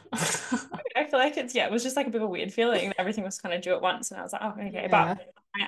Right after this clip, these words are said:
Speaker 2: ethics have all been approved, and yeah, I've had a few, um, just minor changes for my papers, which is
Speaker 1: Oh my
Speaker 2: exciting.
Speaker 1: gosh, that's amazing. Was
Speaker 2: Yeah.
Speaker 1: this for your honours? Wait, what, what, what
Speaker 2: Yeah,
Speaker 1: is it?
Speaker 2: yeah, it was a couple, it was,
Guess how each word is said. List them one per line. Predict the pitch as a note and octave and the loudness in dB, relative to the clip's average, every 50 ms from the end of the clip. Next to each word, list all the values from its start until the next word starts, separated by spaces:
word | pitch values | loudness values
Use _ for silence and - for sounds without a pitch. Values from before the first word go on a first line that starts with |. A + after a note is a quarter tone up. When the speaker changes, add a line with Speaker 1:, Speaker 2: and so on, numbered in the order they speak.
| - - | -2 -2
Speaker 2:
ethics | C4 A#3+ B3 C4+ B3+ C4 - | -2 4 6 6 6 6 4
have | - A3+ | 4 4
all | A3 G#3 | 6 6
been | G3+ G#3+ G#3+ | 6 6 4
approved, | G#3 G#3+ - G3+ F#3 F#3 F#3+ F#3+ - | 4 4 4 4 6 4 4 2 0
and | F3+ - - - F#3+ | -2 -2 -2 -2 -2
yeah, | - - - | -2 -2 -2
I've | - | -2
had | - G3+ F#3 | -2 0 0
a | F3+ | 0
few, | F3+ - F3+ F3 E3 E3+ F3 - - - | -2 -4 -8 -6 -4 -4 -4 -4 -4 -4
um, | F#3 F#3 F3+ F3 F3 F3+ - F3 F3 - | -4 -4 -4 -4 -6 -6 -6 -8 -6 -2
just | - G#3+ G3+ - | 0 2 4 4
minor | G#3+ F#3+ F3+ F3+ F#3 | 6 6 6 6 4
changes | G3 - F#3 F3+ F3+ F3+ F3+ - | 4 2 0 0 2 0 -2 -2
for | G3 | -4
my | - | -6
papers, | - - - - - - G3+ G3 | -4 -4 -6 -4 -2 -2 -2 -2
which | - - - A3 | -4 -4 -4 -4
is | F#3+ G3+ | -4 -6
Speaker 1:
Oh | |
my | |
Speaker 2:
exciting. | - - - - - - B3 C4 C#4 D4 | -6 -4 -2 -2 0 0 0 0 0 0
Speaker 1:
gosh, | D#4 E4 D#4+ - | 0 0 -2 -2
that's | - C#4 C#4 D4+ | -4 -4 -4 -4
amazing. | D4 C4+ A#3 A#3 C#4+ E4+ F4 F4 E4 D4 G3+ G#3 - F#3 - _ A#4+ C5 | -6 -6 -4 -4 -4 -4 -4 -4 -4 -4 -4 -6 -8 -12 -10 _ 0 2
Was | - - | 4 6
Speaker 2:
Yeah. | - - | 6 4
Speaker 1:
this | - | 4
for | - | 2
your | - - | 2 2
honours? | F3+ F#3 G#3 C4+ A#4 - - - - | 2 4 4 4 2 2 0 -4 -2
Wait, | - G3 - - - - | -2 -2 -2 -2 -6 -6
what, | - - - | -4 -2 2
what, | B4 C5+ | 4 6
what | B4+ A4+ | 8 8
Speaker 2:
Yeah, | C4 G#3+ F3+ - | 8 8 8 6
Speaker 1:
is | - | 4
it? | A3+ A3 | 4 2
Speaker 2:
yeah, | A3 - | 2 2
it | - | 2
was | G#3 G#3 A3 | 0 0 0
a | A#3 | -2
couple, | B3 - C4 A3+ A#3+ B3 A#3 | 2 2 2 4 6 4 4
it | - | 4
was, | A#3+ A#3 | 2 0